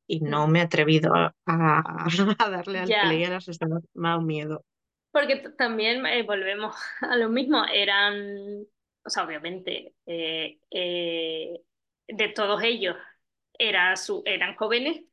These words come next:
Speaker 2: pero también se notaba que, que no tan jóvenes. En plan, ves a John González con el uniforme y dices, "Por favor, no,
Speaker 1: No,
Speaker 2: no
Speaker 1: es
Speaker 2: procede".
Speaker 1: que,
Speaker 2: <laughs>
Speaker 1: es que, wow, Mario Casas y luego, mm,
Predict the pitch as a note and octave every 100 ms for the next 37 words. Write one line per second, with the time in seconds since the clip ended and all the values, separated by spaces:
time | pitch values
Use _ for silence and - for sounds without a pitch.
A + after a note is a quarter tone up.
0 | _ _ - A3+ G#3+ F#3 F3+ - F#3 F3
1 | - D3+ D#3+ D#3+ E3 - F3 E3 D#3+ D#3+
2 | D#3+ D#3+ D#3+ E3+ - F#3 F3+ F3 F3 G#3
3 | F3+ G3+ G3 F#3 F#3+ - _ _ _ _
4 | - C4 B3+ F#3 F#3 F#3 F#3+ F#3+ G3 G3
5 | G3 G#3 G#3 G#3 F#3 F#3 F3+ F3+ F#3+ F#3+
6 | F#3 F#3+ F3+ G3+ A3+ F#3+ - - _ F3
7 | - D#3+ D3+ E3+ - _ _ _ _ F#3
8 | E3+ E3+ F#3 G3 G#3+ A#3+ B3 G3 G#3 A#3+
9 | A3 G#3 G3+ G3+ G3 - - E4+ - F#4+
10 | - - - - F#3+ - G#3 G3+ G#3 G3+
11 | G3 G#3 G#3+ G#3 F#3 E3+ F#3 F#3 G3 G3
12 | G3 G3+ - A3 G#3+ G#3+ - - - G3+
13 | F#3+ G3 G3+ - - - - G3+ G3 F#3+
14 | F#3 F3+